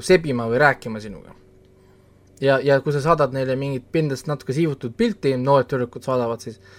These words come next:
siis ta, siis ta hakkab sind ähvardama, et kui sa mul veel pilte ei tee, ma saadan sinu selle pildi kogu su perele, sõpradele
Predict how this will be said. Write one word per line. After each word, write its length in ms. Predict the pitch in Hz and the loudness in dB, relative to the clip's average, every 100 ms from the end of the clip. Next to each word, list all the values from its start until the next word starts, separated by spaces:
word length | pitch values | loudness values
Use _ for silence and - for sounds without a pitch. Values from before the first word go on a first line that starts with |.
| - - - - | -20 -20 -20 -10
siis 140 | 156 | 0
ta, 100 | 160 | 2
siis 140 | 160 | 2
ta 80 | 151 156 | 0 0
hakkab 140 | 135 | 0
sind 100 | 139 | 0
ähvardama, 400 | 156 156 131 123 | 2 2 -2 -6
et 60 | 117 | -4
kui 140 | 147 | -4
sa 260 | 143 143 131 | 0 2 2
mul 220 | 135 135 | 0 2
veel 280 | 147 220 143 | 8 8 8
pilte 340 | 104 110 - 107 | 0 -10 -10 -10
ei 100 | 107 | 0
tee, 220 | 202 196 | 4 4
ma 120 | 151 | 2
saadan 280 | 127 139 127 | -2 -4 -6
sinu 240 | - 135 113 | -6 -8 -6
selle 280 | 127 123 | -6 -6
pildi 300 | 110 143 135 | -6 -6 -6
kogu 240 | 123 120 113 | -6 -6 -6
su 100 | 113 | -2
perele, 500 | 151 156 139 139 135 - - - - - | 2 2 2 0 -2 -6 -20 -20 -12 -4
sõpradele 720 | 147 143 127 123 123 123 | -2 0 0 2 0 -2